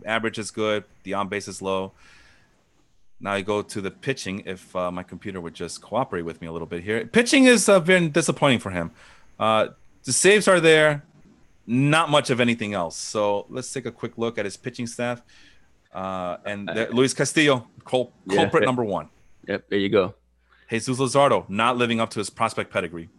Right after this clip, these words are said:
Speaker 1: That's number two. Uh, anything else you see there, Leon?
Speaker 2: Uh,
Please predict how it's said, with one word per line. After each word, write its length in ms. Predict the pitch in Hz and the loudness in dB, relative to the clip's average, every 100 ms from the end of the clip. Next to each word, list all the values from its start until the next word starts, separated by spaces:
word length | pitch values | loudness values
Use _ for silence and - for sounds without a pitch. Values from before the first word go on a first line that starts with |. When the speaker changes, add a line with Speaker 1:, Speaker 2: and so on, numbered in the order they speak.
| _ | _
Speaker 1:
That's 220 | - - 101 | -18 -14 -10
number 180 | 98 | -8
two. 280 | 95 - 85 - _ _ _ _ _ _ _ _ _ _ _ _ _ - _ - | -8 -8 -8 -12 _ _ _ _ _ _ _ _ _ _ _ _ _ -20 _ -16
Uh, 120 | 90 - | -10 -4
anything 260 | 127 131 | -2 0
else 160 | 120 113 | 0 -2
you 80 | 113 | -4
see 200 | - 117 | -4 -4
there, 220 | 98 90 | -2 -4
Leon? 360 | 82 85 80 82 _ _ _ _ _ _ - - - - - 165 | -6 -8 -8 -12 _ _ _ _ _ _ -20 -20 -20 -20 -16 -10
Speaker 2:
Uh, 260 | 156 156 | -6 -6